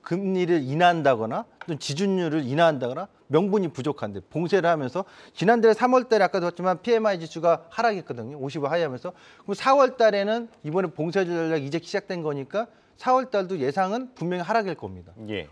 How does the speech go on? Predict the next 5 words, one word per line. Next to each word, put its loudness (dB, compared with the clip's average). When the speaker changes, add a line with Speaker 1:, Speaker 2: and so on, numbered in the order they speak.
Speaker 1:
그러면서 4
분-, -12
실질적으로 -4
명분상 0
지금 -4